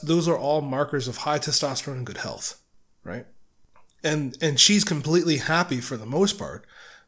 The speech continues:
being with one solid dude because she can only get pregnant once a year at most. So for monogam-, as far as monogamy is concerned,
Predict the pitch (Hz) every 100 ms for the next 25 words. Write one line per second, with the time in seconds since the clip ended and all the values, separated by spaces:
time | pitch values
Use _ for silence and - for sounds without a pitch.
0 | 127 123 160 156 143 104 117 151 156 151
1 | 139 - - - 135 139 131 123 110 175
2 | 123 117 165 - _ _ - - _ _
3 | - 175 196 190 214 214 208 208 202 180
4 | 185 190 185 156 165 156 151 196 190 -
5 | - _ _ _ 160 160 165 202 208 -
6 | - - - _ _ _ _ - 185 156
7 | - - - 180 156 147 139 147 180 165
8 | 139 120 - 165 139 202 208 160 147 139
9 | 165 170 147 131 - 127 - 214 196 -
10 | 107